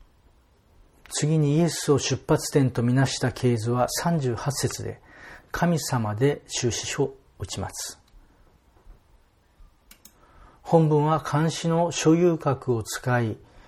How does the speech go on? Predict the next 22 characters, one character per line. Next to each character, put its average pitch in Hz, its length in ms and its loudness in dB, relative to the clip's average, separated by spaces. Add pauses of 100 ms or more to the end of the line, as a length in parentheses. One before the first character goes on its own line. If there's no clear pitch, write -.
(340)
A、 143 400 4 (320)
B 151 260 4
の 151 260 2
息 - 300 -4
子 - 220 -6 (160)
と - 100 6
説 139 240 4
明 151 80 4
し 143 160 -2
な 147 140 2
が 120 80 0
ら、 107 200 -4 (200)
最 165 320 2
後 131 160 2
は 147 200 2 (240)
神 175 300 2
様 139 380 0
の 160 100 2
息 135 260 2
子 160 140 -2
と 156 140 0
い 151 100 2